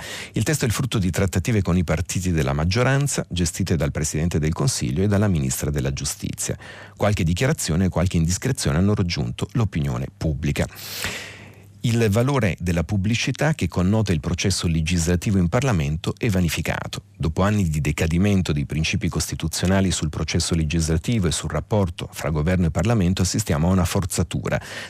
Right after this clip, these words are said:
tanto più preoccupante perché riguarda un temo, un tema proprio del nucleo centrale della sovranità dello Stato,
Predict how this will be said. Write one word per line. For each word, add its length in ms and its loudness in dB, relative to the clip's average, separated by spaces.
tanto 280 2
più 160 0
preoccupante 800 0
perché 260 0
riguarda 360 2
un 120 2
temo, 520 0
un 180 2
tema 300 2
proprio 540 0
del 180 2
nucleo 300 2
centrale 680 0
della 180 2
sovranità 540 0
dello 220 0
Stato, 480 -4